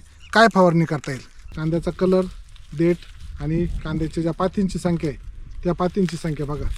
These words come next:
शेतकरी मित्रांनो, आपल्या सर्व शेतकरी बांधवांच्या कमेंट येत आहे की कांद्याला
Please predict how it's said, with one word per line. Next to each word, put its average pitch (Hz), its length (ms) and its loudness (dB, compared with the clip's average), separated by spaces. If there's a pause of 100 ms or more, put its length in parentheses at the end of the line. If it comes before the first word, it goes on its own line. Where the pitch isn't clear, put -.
(140)
शेतकरी 214 320 4
मित्रांनो, 214 440 4 (840)
आपल्या 196 280 4
सर्व 190 260 4
शेतकरी 190 380 2
बांधवांच्या 185 680 2
कमेंट 180 360 0
येत 170 140 0
आहे 156 140 -2 (580)
की 208 320 4
कांद्याला 180 680 2